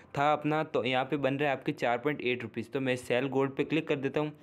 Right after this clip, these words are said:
यहाँ पे बता रहा है एंटर अमाउंट फ़ाइव रुपीज़, तो मिनिमम होना ही चाहिए आपका। तो चलिए मैं अपने फ्रेंड को रेफ़र करके दिखा देता हूँ आपको।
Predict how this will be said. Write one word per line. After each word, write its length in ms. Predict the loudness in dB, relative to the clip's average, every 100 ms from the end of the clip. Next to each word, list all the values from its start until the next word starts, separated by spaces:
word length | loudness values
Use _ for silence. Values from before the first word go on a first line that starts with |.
| -20 -20 -20 -20 -20 -20 -20 -20 -20 -20 -20 -20 -14 -2
यहाँ 120 | 0
पे 100 | 2
बता 240 | 2 2 2
रहा 120 | 4
है 180 | 4 2
एंटर 360 | 0 0 0 0
अमाउंट 420 | 0 0 0 -2
फ़ाइव 340 | -4 0 2
रुपीज़, 300 | 0 0 -2
तो 120 | 0 2
मिनिमम 320 | 4 2 2
होना 300 | 0 0 2
ही 100 | 0
चाहिए 280 | 0 0 0
आपका। 340 | -4 -6 -8 -8 -20 -8 -2
तो 60 |
चलिए 260 | 2 4 4
मैं 120 | 4
अपने 180 | 2 -2
फ्रेंड 320 | 0 -2 0
को 120 | 2
रेफ़र 320 | 4 2 0 -2
करके 300 | 0 0 -2
दिखा 220 | 0 0
देता 260 | 0 0
हूँ 100 | 0
आपको। 360 | 0 -2 -6